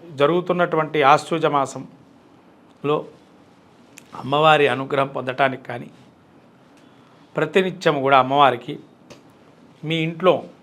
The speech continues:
ముఖ్యంగా చందనాది తైలం కానీ లేదా జవ్వాది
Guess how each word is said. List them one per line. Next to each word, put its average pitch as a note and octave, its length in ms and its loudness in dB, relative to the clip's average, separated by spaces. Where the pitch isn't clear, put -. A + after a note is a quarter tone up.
ముఖ్యంగా C3 560 -4
చందనాది F3 520 6
తైలం C#3+ 420 2
కానీ B2 220 -4
లేదా D3+ 220 -2
జవ్వాది D3 560 6